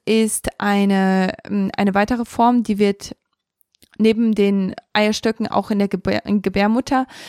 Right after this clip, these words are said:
und im Körperfett produziert. Also das ist dann auch eine, eine Art von Östrogen, die eben auch von, von übergewichtigen Frauen und Männern hergestellt wird. Und das,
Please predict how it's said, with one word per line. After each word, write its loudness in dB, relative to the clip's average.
und 0
im -2
Körperfett -2
produziert. -4
Also 2
das -2
ist 0
dann 0
auch 2
eine, 0
eine -2
Art 0
von 0
Östrogen, -2
die 2
eben 0
auch -2
von, -4
von 0
übergewichtigen 0
Frauen 2
und 0
Männern 2
hergestellt 0
wird. 2
Und 0
das, 0